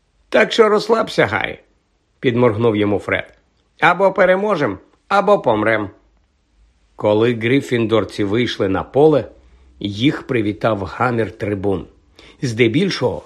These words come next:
лунали підбадьорливі вигуки, адже Рейвенклов і Гафелпаф також бажали Слизеринової поразки. Проте слизеринці зняли теж чималий галас і засвистіли.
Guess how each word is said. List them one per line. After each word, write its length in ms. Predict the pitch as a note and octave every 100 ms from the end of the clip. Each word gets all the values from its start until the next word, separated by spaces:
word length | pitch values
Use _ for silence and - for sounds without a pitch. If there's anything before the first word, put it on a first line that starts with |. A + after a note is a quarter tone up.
| - - -
лунали 580 | B2+ C#3 C3 D#3 D#3+ D#3+
підбадьорливі 880 | E3 D#3 C#3+ E3+ D#3 C#3 A2+ A2+
вигуки, 520 | A#2+ C#3+ A2 G#2 G#2+ -
адже 420 | B2+ A#2+ B2+ B2+
Рейвенклов 720 | A#2+ C3+ E3+ C#3 B2+ B2+ A#2 -
і 80 | C#3
Гафелпаф 840 | G2 D3 - C#3+ A#2+ A2+ - - _ _ _
також 560 | - A#2 - D#3+ - - - - -
бажали 480 | C3+ A#2 D#3 C#3+ C#3
Слизеринової 840 | - C#3 E3 D3 D3 C#3+ C#3 C3+
поразки. 640 | - C3+ A#2 F#2 - - - _ _ _ _ _ _ -
Проте 400 | F#2 F2+ - F2+
слизеринці 920 | - F2 B2+ C3+ C3+ B2 - F2+ - _ _ _ - -
зняли 500 | A2+ G2 C3 C#3+ F#3
теж 480 | F#3 - E3+ C3 -
чималий 480 | - E3 D3 A#2 A2+
галас 560 | G#2 D3 D#3 C#3+ - _ _ _
і 180 | D3+ E3
засвистіли. 1120 | C#3 C#3+ - C3+ C#3 - - - A#2 E2 C#2+